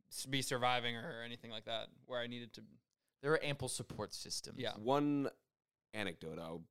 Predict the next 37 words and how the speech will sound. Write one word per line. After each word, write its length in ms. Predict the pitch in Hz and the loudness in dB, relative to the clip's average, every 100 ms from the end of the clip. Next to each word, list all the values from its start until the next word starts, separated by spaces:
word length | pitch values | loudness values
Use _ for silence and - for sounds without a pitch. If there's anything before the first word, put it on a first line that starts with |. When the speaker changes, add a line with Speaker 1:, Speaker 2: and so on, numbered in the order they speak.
| - | -6
Speaker 3:
point 180 | 82 | -4
out 220 | 82 85 - | -2 -2 -2
is 260 | - 87 82 | -4 -6 -6
when 140 | 95 | -6
I 120 | 92 | -4
began 320 | 92 90 95 92 | -4 -6 -6 -4
my 120 | 85 | -6
career 300 | - 92 90 | -6 -2 -2
at 100 | 85 | -2
Dairy 260 | 90 110 113 | 0 0 0
Queen, 460 | - 80 76 78 - _ _ _ | -4 -10 -8 -12 -16 _ _ _
you 140 | - 92 | -8 -2
were 80 | 87 | 0
already 180 | 90 | -2
there, 540 | 82 92 92 85 78 - _ _ _ - | -2 0 0 -2 -8 -14 _ _ _ -12
and 100 | 90 | -10
I 40 | |
feel 180 | 85 92 | -6 -4
like 140 | 85 82 - | -4 -8 -16
you 680 | 85 95 101 95 87 85 80 _ _ _ _ _ | -10 -4 -2 0 -2 -4 -8 _ _ _ _ _
were 140 | 92 85 | -2 0
a 80 | |
welcoming 680 | 85 92 90 92 85 85 85 - _ _ _ _ _ _ _ _ _ | 2 0 -2 -4 -6 -6 -8 -12 _ _ _ _ _ _ _ _ _
arm 460 | 101 95 85 80 80 | -2 2 2 0 -6
in 440 | - 92 85 85 82 - | -4 -2 -4 -6 -10 -12
because 360 | 87 - 90 | -12 -6 -6
all 180 | - 92 | -4 -4
of 80 | 90 | -4
the 80 | 90 | -6
older 220 | 101 104 95 | -4 -2 -2
employees 520 | 85 90 87 87 - | -4 -4 -4 -6 -10
could 140 | - | -8
have 80 | 92 | -6
been 160 | 87 85 | -4 -4
a 60 | |
little 340 | 87 87 87 85 | -4 -6 -8 -10
intimidating. 720 | 87 85 - 90 82 80 82 | -10 -8 -6 -4 -4 -4 -6